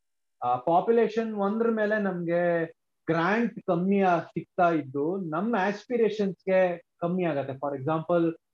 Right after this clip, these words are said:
ನಾವು ಇಲ್ಲಿ ಪ್ರೈಮರಿ ಸ್ಕೂಲ್ಸ್ ಒಂದ್ ಅಡಿಕ್ವೇಟ್ ಇನ್ಫ್ರಾಸ್ಟ್ರಕ್ಚರ್ ಇದ್ದು, if you want to set up a robotics college, ನಮ್ಗೆ ದುಡ್ಡಿರಲ್ಲ, ಯಾಕೆಂದ್ರೆ that is all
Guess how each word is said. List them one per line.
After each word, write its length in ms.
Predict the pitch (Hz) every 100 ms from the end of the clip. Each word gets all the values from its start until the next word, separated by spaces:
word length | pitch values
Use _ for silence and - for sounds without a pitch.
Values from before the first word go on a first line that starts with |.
| _ _ _ _ _
ನಾವು 520 | 160 165 190 196 190 185
ಇಲ್ಲಿ 360 | 180 180 185
ಪ್ರೈಮರಿ 520 | 180 165 170 196 208
ಸ್ಕೂಲ್ಸ್ 480 | 208 - 202 202 -
ಒಂದ್ 300 | 185 175 160
ಅಡಿಕ್ವೇಟ್ 480 | 147 180 190 196 190
ಇನ್ಫ್ರಾಸ್ಟ್ರಕ್ಚರ್ 800 | 175 170 185 185 180 - 180 165
ಇದ್ದು, 500 | 165 156 170 104 - _ _ _ -
if 60 | 160 175
you 100 | 165
want 180 | 180 196
to 80 | 185
set 240 | 190 175
up 180 | 190 180
a 20 |
robotics 840 | 151 156 190 226 226 - - 180
college, 320 | 175 139 127 139
ನಮ್ಗೆ 420 | 151 180 180 156
ದುಡ್ಡಿರಲ್ಲ, 480 | 180 175 208 180 156
ಯಾಕೆಂದ್ರೆ 520 | 180 165 180 175 185
that 140 | 180 165
is 120 | 156
all 280 | 165 190